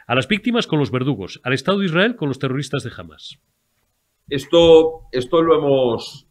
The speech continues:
Speaker 2: desgraciadamente vivido ya en España, no es nada nuevo. La equidistancia entre los verdugos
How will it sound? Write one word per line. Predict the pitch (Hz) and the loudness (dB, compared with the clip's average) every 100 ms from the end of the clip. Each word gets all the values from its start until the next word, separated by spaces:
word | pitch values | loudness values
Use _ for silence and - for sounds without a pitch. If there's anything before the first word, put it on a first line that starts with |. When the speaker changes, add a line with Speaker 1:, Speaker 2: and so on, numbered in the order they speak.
| _ | _
Speaker 2:
desgraciadamente | 123 117 120 - 139 135 139 135 | -6 -2 -4 0 4 4 4 0
vivido | 123 123 127 | -2 0 2
ya | 120 120 | 2 2
en | 110 | -2
España, | 107 151 175 143 92 _ _ _ | -8 -2 -2 -2 -6 _ _ _
no | 113 | -4
es | 131 | -2
nada | 135 127 117 | 0 0 0
nuevo. | 135 180 120 - _ _ | 2 2 2 -4 _ _
La | - 120 | -4 -2
equidistancia | 120 123 113 113 139 143 139 139 135 127 120 - | -2 -4 -4 -4 2 2 2 0 2 4 2 0
entre | 120 120 110 117 117 113 113 110 101 _ _ | -2 -2 -2 -2 0 0 0 -2 -4 _ _
los | - 107 110 110 113 113 110 | -8 -2 0 0 0 -2 -2
verdugos | 120 156 165 131 117 - | 0 4 4 4 0 -4